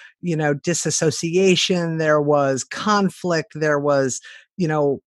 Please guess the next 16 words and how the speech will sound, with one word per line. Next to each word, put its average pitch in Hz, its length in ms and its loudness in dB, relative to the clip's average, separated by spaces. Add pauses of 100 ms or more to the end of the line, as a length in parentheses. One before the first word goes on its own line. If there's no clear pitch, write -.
(100)
escapism. 160 1300 2 (300)
Like, 151 240 -2
they 185 80 2
used 185 560 0
alcohol 170 600 2
as 147 160 -2
a 143 60 -4
stress 240 520 0
reliever. 131 440 -2
But 160 200 -2
in 165 180 0
your 180 460 2
world, 135 380 0
it 135 140 0
sounds 127 420 2
like 123 320 0